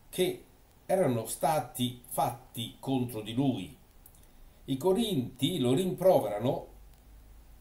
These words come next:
di aver cambiato progetto. Prima aveva detto che sarebbe andato da loro, poi invece aveva cambiato decisione e non era giunto a Corinto.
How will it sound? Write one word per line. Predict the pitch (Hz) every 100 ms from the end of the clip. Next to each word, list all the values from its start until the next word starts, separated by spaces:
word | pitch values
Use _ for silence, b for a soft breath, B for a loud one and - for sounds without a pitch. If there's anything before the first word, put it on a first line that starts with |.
| -
di | 190
aver | 185 190
cambiato | 190 160 151 143 143
progetto. | 131 139 135 151 - - - - - - -
Prima | - 226 190
aveva | 120 117 117
detto | 113 135 131 110
che | 113
sarebbe | 110 117 117 113
andato | 110 113 113 110
da | 98
loro, | 98 127 123 98 90 - - -
poi | - 214 233
invece | 196 143 131 127 190
aveva | 143 123 135 151
cambiato | 175 175 113 92 - 104
decisione | 110 117 123 104 98 92 113
e |
non | 139 104
era | 92 92 98
giunto | 82 104 104 95 98
a |
Corinto. | 92 98 110 95 90 - 95 -